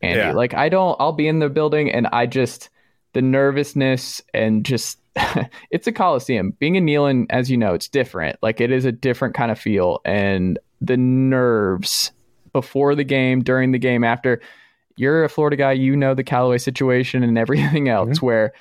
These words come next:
Speaker 1: it doesn't matter how much better Tennessee should be than Florida.
Speaker 2: Yeah.
Speaker 1: That game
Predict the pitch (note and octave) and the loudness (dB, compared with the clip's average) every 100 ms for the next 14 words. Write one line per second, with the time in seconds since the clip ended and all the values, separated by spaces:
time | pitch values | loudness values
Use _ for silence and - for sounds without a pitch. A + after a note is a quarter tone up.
0 | - _ - - D4+ G3 C#3+ A3 D#3 G2+ | -20 _ -6 -2 0 0 2 2 0 -2
1 | - - D3 F3 F3+ E3 E3+ - B2+ C#3+ | -4 -4 0 2 2 0 -2 -2 -2 2
2 | D#3+ B2+ - - D3 C#3 - C#3+ - C3+ | 2 0 -4 -6 -2 -2 -2 -2 -2 -2
3 | C#3 C3+ C3+ B2 A2 B2 D#3 A2 F2+ - | 0 0 2 0 0 2 2 2 0 -2
4 | _ _ - F#2+ A#2 - C3 B2+ B2 A2+ | _ _ -4 0 0 0 0 2 2 -2